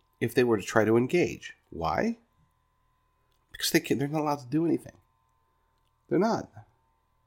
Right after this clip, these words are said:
Seattle has been told, "Look, you know, property damage, ignore it.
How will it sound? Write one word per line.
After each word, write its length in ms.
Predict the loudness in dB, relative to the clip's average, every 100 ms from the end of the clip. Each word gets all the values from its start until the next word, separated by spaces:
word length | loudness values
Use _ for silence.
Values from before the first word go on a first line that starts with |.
| -10
Seattle 340 | 0 2 2
has 100 | -2
been 320 | 2 4 4
told, 260 | 2 0 2
"Look, 240 | 0 0 -8 _ _ -20 _ _ 2
you 120 | 2
know, 80 | 2
property 420 | 2 2 2 0
damage, 420 | 2 2 0 -2
ignore 420 | -6 -2 -2 0
it. 200 | -2 -4